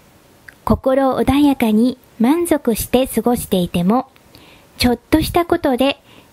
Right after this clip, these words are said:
心が大きく揺れたり、自信がなくなったりするものです。いつも自信満々で勇気に満ちているという人はほとんどいません。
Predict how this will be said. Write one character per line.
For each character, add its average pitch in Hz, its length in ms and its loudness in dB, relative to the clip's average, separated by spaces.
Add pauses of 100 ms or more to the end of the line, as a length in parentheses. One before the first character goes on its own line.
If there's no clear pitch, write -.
心 247 400 0
が 202 240 -2
大 359 240 2
き - 140 -10
く 226 120 0
揺 196 140 0
れ 220 140 -2
た 214 160 0
り、 220 200 0 (600)
自 202 120 -2
信 262 300 2
が 254 140 2
な 214 160 0
く 285 160 0
な 349 160 0
っ - 20 -8
た - 220 -2
り 320 180 0
す - 160 -4
る 214 100 0
も 202 140 2
の 190 160 0
で 175 120 -2
す。 - 140 -8 (1600)
い 240 80 0
つ 247 160 -2
も 214 140 -2
自 190 180 -2
信 277 400 2
満 294 260 2
々 294 300 4
で 277 180 0 (380)
勇 311 240 4
気 254 120 -2
に 214 180 2
満 233 220 2
ち - 60 -10
て - 120 2
い 254 140 2
る 185 200 -2 (580)
と 240 140 4
い 240 280 2
う 226 40 0
人 220 280 0
は 220 220 0 (480)
ほ 214 160 2
と - 160 0
ん 370 160 -4
ど 320 100 2
い 170 120 -2
ま 208 160 0
せ 247 200 0
ん。 226 80 -6